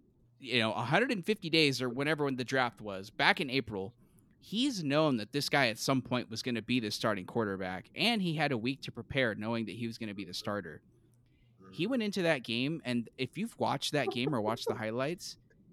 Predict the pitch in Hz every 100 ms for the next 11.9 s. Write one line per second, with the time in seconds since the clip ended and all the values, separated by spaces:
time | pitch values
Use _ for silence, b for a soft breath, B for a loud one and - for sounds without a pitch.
0 | - 139 131 277 135 113 107 113 120 98
1 | 101 101 - 107 98 - 101 135 202 -
2 | 180 - 254 190 175 - 208 185 208 220
3 | 226 202 208 208 185 - - - - -
4 | 294 - - 123 98 - - _ 151 135
5 | - - - _ - - 135 147 139 135
6 | 139 170 170 151 147 127 127 131 127 110
7 | 117 - 131 135 110 117 131 160 - -
8 | 170 - 175 - 208 208 - 180 165 143
9 | - 147 170 139 - 123 143 - - _
10 | _ _ 233 220 254 208 185 220 254 -
11 | 147 220 220 - - 320 - 190 -